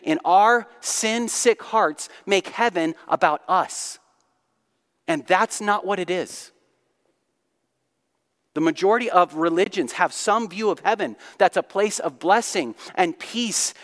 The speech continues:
and rewards that we think of like rewards on this earth. But only the gospel gives us this focus that we actually get to be reunited with Jesus himself.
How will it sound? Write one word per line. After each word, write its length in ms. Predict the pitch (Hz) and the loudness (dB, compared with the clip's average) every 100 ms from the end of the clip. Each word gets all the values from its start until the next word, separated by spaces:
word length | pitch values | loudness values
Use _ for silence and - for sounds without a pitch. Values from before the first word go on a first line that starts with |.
| - | -2
and 180 | 202 185 | 0 2
rewards 580 | 180 165 196 233 226 208 | 0 2 4 4 4 -2
that 120 | 175 | -2
we 120 | 185 | -4
think 260 | - 214 214 | -4 -2 0
of 200 | 196 180 | 0 2
like 200 | 196 175 | 2 2
rewards 520 | 175 185 190 214 214 | -2 0 2 2 2
on 260 | 196 196 196 | 2 2 2
this 200 | 190 - | -4 -2
earth. 540 | 208 240 240 - - _ _ _ _ _ _ _ _ _ _ _ _ _ _ _ _ _ _ _ _ _ _ | 0 0 -2 -10 -20 _ _ _ _ _ _ _ _ _ _ _ _ _ _ _ _ _ _ _ _ _ _
But 120 | 185 - | -4 0
only 260 | 202 240 | -2 0
the 140 | 190 147 | -4 -2
gospel 640 | 156 208 - - 160 127 - - | -2 -2 -4 -4 -4 -4 -14 -10
gives 240 | 165 190 190 | -4 -2 -2
us 140 | 175 | -4
this 200 | 165 147 | -6 -6
focus 580 | - 202 214 151 - - - _ | -4 -4 -2 -4 -4 -12 -16 _
that 160 | 180 160 | -4 -2
we 180 | 214 | -6
actually 400 | - 180 208 - | -4 -6 -6 -10
get 300 | 156 185 175 | -8 -6 -6
to 100 | - | -8
be 160 | 156 165 | -8 -8
reunited 1160 | 147 202 208 185 - _ 147 147 175 202 202 196 _ | -6 -8 -8 -12 -18 _ -4 -2 -4 -6 -8 -12 _
with 160 | 143 143 | -14 -12
Jesus 560 | - 185 196 202 - - _ | -12 -12 -10 -10 -10 -16 _
himself. 760 | 135 - - 214 175 - - | -20 -18 -16 -16 -18 -20 -20